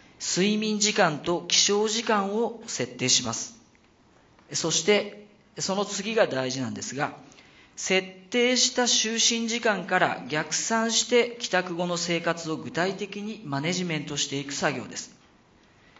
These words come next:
中高生になると、部活動や通塾等で帰宅時間が遅くなることも多々あります。限られた時間をどう有効に活用するか、優先順位を考えながらマネジメントしていくことが大変重要になってきます。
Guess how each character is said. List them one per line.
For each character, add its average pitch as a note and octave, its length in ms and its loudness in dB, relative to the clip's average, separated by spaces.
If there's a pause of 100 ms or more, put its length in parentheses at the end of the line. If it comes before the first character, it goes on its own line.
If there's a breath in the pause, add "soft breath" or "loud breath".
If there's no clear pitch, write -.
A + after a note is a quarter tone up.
(520 soft breath)
中 G#3+ 200 0
高 C4+ 180 0
生 C4 180 4
に F3 120 0
な F3+ 120 4
る E3 140 -2
と、 D#3+ 320 -2 (380 loud breath)
部 C#3+ 80 -8
活 F#3 300 2
動 D3 180 0
や B2 120 -2
通 D3 280 -8
塾 D#3+ 240 -8
等 G3 200 -2
で - 220 -4
帰 - 80 -8
宅 E3 240 0
時 D#3+ 140 -2
間 C#3 200 0
が G#2+ 160 -6
遅 E3 200 -6
く F3+ 120 -6
な F#3 120 2
る F#3 80 0
こ C#3 140 -6
と C3+ 100 -4
も A#2+ 100 -6
多 E3 140 -8
々 G3 160 2
あ D#3 80 4
り A2 100 -8
ま A2 100 -8
す。 - 240 -10 (920 soft breath)
限 G3+ 280 0
ら C4+ 120 6
れ C4+ 80 2
た A3 160 6
時 D3+ 140 -2
間 C#3+ 260 -2
を C3+ 60 -6
ど A#3+ 260 -2
う B3 60 -2
有 E3 240 -4
効 D3+ 260 -2
に F3 220 -6
活 C#3+ 280 -4
用 C#3+ 120 0
す C#3+ 120 -6
る C3+ 80 -8
か、 - 200 -8 (680 loud breath)
優 E3+ 200 -2
先 F#3+ 260 2
順 F#3 260 0
位 E3+ 100 -2
を C#3+ 80 0
考 F#3+ 280 -4 (140)
え A3 80 2
な A3+ 120 4
が G#3 120 2
ら A3 240 4
マ D3 100 -2
ネ D#3+ 100 0
ジ D#3 120 -4
メ C#3+ 100 -4
ン C3+ 60 -4
ト C3 100 -6
し B2+ 100 -2
て D3 80 -4
い C#3+ 60 -4
く - 80 -8
こ D#3 140 -8
と G3 140 -4
が C#3 340 2
大 B2+ 180 -4
変 C#3+ 300 -4
重 B2+ 260 -4
要 A#2+ 180 -4
に F#3 140 -8
な D3+ 80 -2
っ C#3 60 -4
て - 160 -12
き - 100 -14
ま - 140 -12
す。 - 200 -14